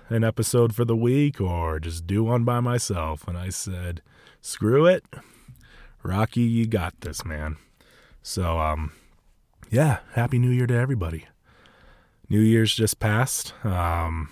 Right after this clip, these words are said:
New Year's resolutions probably just came into commence if you're into that type of stuff. And you guys got me, you know.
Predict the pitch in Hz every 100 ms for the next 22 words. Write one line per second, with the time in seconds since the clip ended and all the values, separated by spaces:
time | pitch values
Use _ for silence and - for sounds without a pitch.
0 | _ _ _ _ _ _ _ 107 107 104
1 | 107 101 110 104 104 107 107 127 127 -
2 | 107 98 95 95 101 - 101 101 104 -
3 | 101 101 123 98 92 90 98 110 107 110
4 | 113 110 117 - 127 151 _ - - -
5 | - - - - _ _ _ _ _ -
6 | 90 90 90 85 107 _ - 95 90 104
7 | 107 101 107 107 104 135 101 - - _
8 | _ - _ _ _ 101 85 80 85